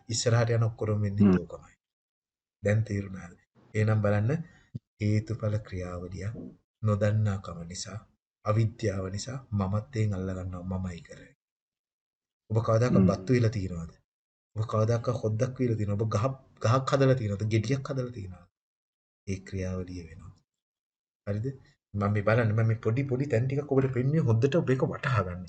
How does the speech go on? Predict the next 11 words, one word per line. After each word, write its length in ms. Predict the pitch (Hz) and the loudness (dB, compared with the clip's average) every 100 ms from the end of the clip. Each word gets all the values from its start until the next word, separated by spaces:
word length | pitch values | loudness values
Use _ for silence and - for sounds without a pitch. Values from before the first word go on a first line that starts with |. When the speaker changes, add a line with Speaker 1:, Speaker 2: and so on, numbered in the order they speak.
| - - - | -14 -14 8
Speaker 1:
එහෙනම් 280 | 151 214 135 | 10 12 12
බලන්න. 320 | 120 110 110 113 - | 10 8 4 0 6
Speaker 2:
හ්ම්. 200 | 107 95 - - | 8 8 6 8
Speaker 1:
ඔන්න 220 | 147 202 214 | 12 12 12
ඔතන 320 | 156 208 202 | 12 12 12
නේද 160 | 208 | 12
අපි 180 | 196 196 | 12 12
අල්ලගත්තේ 480 | 180 214 202 190 190 | 12 12 12 12 10
මේ 120 | 180 | 10
මම 160 | 175 202 | 10 8
කියලා. 340 | 147 110 92 | 8 4 2